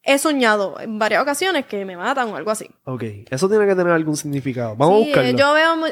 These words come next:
Speaker 1: ok, lo que pasa es que yo veo mucho contenido de murders y mucho crime junkie y toda esa cosa. So, maybe eso tiene que ver, eso está en mi subconsciente. Eh, pero lo que yo digo es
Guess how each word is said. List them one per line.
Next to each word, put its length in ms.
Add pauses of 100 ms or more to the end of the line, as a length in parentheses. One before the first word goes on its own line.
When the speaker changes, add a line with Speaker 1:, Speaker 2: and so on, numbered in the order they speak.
Speaker 1:
ok, 80 (120)
lo 80
que 80
pasa 140
es 40
que 80
yo 140
veo 80
mucho 200
contenido 560
de 300
murders 560
y 480
mucho 260
crime 320
junkie 340
y 20
toda 140
esa 120
cosa. 240 (240)
So, 160
maybe 320
eso 140
tiene 180
que 80
ver, 160
eso 100
está 140
en 100
mi 60
subconsciente. 640 (1500)
Eh, 360
pero 160
lo 100
que 100
yo 120
digo 220
es 380